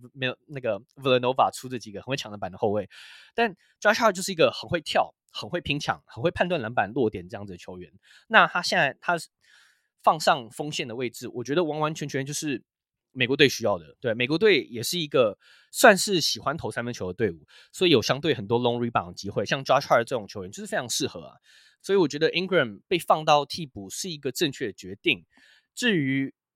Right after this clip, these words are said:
我觉得未来啊，就是我觉得他们接下来如果对上很多就是，呃，不管像加拿大，或是假如说对上加拿大，或者之后可能他有可能对上德国队这些球队，我，我个人认为 Ingram 应该是有蛮多发挥的机会，尤其是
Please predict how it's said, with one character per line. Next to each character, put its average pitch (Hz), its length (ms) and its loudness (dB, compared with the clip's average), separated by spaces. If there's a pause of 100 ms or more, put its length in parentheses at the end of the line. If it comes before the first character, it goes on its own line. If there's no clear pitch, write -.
(140)
我 143 180 6
觉 143 140 2
得 156 160 8
未 180 180 8
来 98 160 2
啊， 92 160 -12
就 - 100 -10
是 165 120 0
我 131 80 2
觉 113 100 -4
得 127 60 2
他 156 100 4
们 143 60 -2
接 147 120 -2
下 143 140 2
来 120 80 10
如 139 80 8
果 147 80 4
对 143 180 0
上 143 160 4
很 117 140 -6
多 113 180 -4
就 120 120 -8
是， 117 260 -8 (260)
呃， 113 160 -2
不 120 120 -8
管 151 120 2
像 131 200 0
加 123 140 6
拿 113 140 6
大， 104 320 6
或 123 140 -8
是 123 120 -8
假 107 200 8
如 117 80 4
说 143 100 2
对 143 140 0
上 127 140 -4
加 113 100 4
拿 101 80 -2
大， 95 260 2 (380)
或 151 100 -2
者 151 60 2
之 143 160 -4
后 139 140 8
可 - 100 -18
能 101 140 -12
他 120 180 -2 (160)
有 143 180 0
可 156 120 -2
能 123 80 -4
对 147 100 -6
上 127 180 -4
德 104 160 -6
国 113 220 0
队 113 220 2
这 117 160 -4
些 113 80 0
球 107 180 -8
队， 104 220 0 (260)
我， 151 180 0
我 156 160 2
个 240 120 10
人 202 80 2
认 196 140 2
为 143 120 4
Ingram 156 380 2
应 165 80 -6
该 190 160 -4
是 190 140 -6
有 139 60 2
蛮 101 160 -8
多 113 160 -4
发 110 200 -2
挥 110 140 0
的 98 80 0
机 98 200 -16
会， 98 200 -4
尤 147 120 2
其 156 140 -2
是 175 260 -2